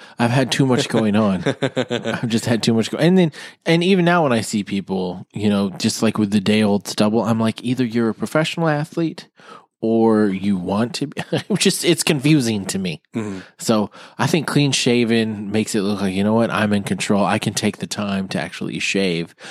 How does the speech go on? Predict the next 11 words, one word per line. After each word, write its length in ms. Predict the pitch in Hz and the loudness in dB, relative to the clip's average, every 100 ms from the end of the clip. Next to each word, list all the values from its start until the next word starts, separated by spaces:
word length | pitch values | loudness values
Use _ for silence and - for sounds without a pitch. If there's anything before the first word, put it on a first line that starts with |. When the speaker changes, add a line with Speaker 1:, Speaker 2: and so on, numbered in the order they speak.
| - - | -16 -4
Speaker 1:
'Cause 180 | 135 | 2
most 220 | 151 160 - | 4 4 4
people 220 | 123 110 | 2 4
on 120 | 101 | 4
the 80 | 98 | 2
show 240 | - 90 | 0 0
are 80 | 87 | 0
not 280 | 92 87 - | 0 -4 -6
clean 240 | - 80 | -8 -8
shaven 480 | 73 80 78 73 80 - _ _ - | -6 -6 -6 -8 -12 -16 _ _ -4
ever. 440 | 101 98 67 - | -2 -2 -4 -6